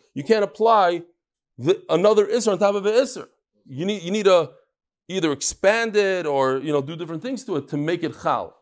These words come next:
It can't just be chal, one on top of the other on the same, on the same space. Ketzad Omar Hareini Nazir Im Oichal. Hareini Nazir Im Oichal. Person repeats. All right, we started with Nidarim. We're talking about Nazirus,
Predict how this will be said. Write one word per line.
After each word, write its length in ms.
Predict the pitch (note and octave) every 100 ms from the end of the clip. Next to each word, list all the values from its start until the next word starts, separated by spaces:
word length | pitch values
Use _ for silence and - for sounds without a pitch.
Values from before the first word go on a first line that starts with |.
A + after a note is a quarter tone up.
| -
It 140 | C3+
can't 280 | A3+ A3 E3
just 160 | F3
be 80 | E3
chal, 500 | - A3 F#3+ E3 - -
one 280 | D#3 G3
on 80 | F3+
top 200 | F3+ E3
of 60 | D#3
the 60 |
other 280 | D3+ A3 E3
on 120 | D3+
the 60 | C#3+
same, 280 | C#3 F3+ E3+ _ _ -
on 60 |
the 80 | D#3
same 240 | D3+ F#3+ E3
space. 580 | - G#3 D3+ - - _ _ _ _ _ _ _ _ _ _ _ -
Ketzad 640 | D3 D#3 D3+ C3 C3 B2+ B2 _ _ -
Omar 580 | E3+ E3+ B2+ B2+ B2 A#2+ _ _ _ _
Hareini 400 | B2+ D#3+ A#3+ G#3
Nazir 640 | D3 E3 E3+ C3+ B2+ B2+ B2 -
Im 200 | C3+ C3+
Oichal. 500 | F#3+ E3 A#2 F2 - _ _ _ _ _ -
Hareini 400 | G2+ G3 G3+ F3
Nazir 320 | G3 E3 E3
Im 80 | C3
Oichal. 340 | B2 A2+ - _ _ _ -
Person 340 | G#3 F3 F3
repeats. 600 | C3 A2+ F#3+ A#3+ A#3+ - _ _ _ _ _ -
All 80 | C#3+
right, 120 | -
we 60 | -
started 320 | - C3+ B2+
with 200 | B2+ -
Nidarim. 540 | A#2 A2+ D#3+ A3 F#3
We're 60 | B2
talking 240 | C3+ B2
about 80 | A#2+
Nazirus, 540 | A#2 A#2+ A#3 F#3 B2